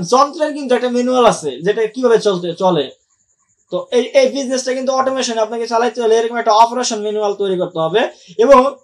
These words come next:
আরো এক্সপ্লোরিং করতে হবে কি কি নিউ সার্ভিস অ্যাড করা যায়। যেমন বর্তমানে কিন্তু এআই কিন্তু অনেক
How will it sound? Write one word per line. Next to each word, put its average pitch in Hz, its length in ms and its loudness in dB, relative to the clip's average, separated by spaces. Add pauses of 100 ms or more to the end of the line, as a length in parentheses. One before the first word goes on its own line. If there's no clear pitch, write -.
(340)
আরো 254 340 6
এক্সপ্লোরিং 277 720 2
করতে 240 260 -2
হবে 208 160 6
কি 269 200 -10
কি 285 140 -8
নিউ 262 300 -4
সার্ভিস 226 400 2
অ্যাড 214 180 2
করা 202 180 2
যায়। 165 140 0
যেমন 247 180 -2
বর্তমানে 254 440 0
কিন্তু 247 180 -6
এআই 277 380 4
কিন্তু 247 280 -6
অনেক 220 200 0